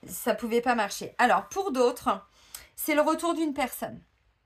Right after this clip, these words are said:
C'est le retour d'une personne dans le sens, comme je vous ai dit tout à l'heure, alors, j'avais pas sorti toutes les cartes.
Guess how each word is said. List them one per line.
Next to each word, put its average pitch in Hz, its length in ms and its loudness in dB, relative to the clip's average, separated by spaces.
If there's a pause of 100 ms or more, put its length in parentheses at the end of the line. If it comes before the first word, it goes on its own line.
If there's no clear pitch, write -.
(340)
C'est 302 200 -2
le 320 100 4
retour 349 340 2
d'une 339 200 -4
personne 285 840 0
dans 269 180 2
le 277 60 -2
sens, 285 500 -2 (300)
comme 277 200 0
je 247 100 -4
vous 269 120 -6
ai 269 80 -2
dit 262 160 -6
tout 269 180 -10
à 262 120 4
l'heure, 277 160 4
alors, 226 240 2
j'avais 240 260 0
pas 240 160 -2
sorti 254 320 -6
toutes - 200 -14
les 220 120 -4
cartes. 208 300 -6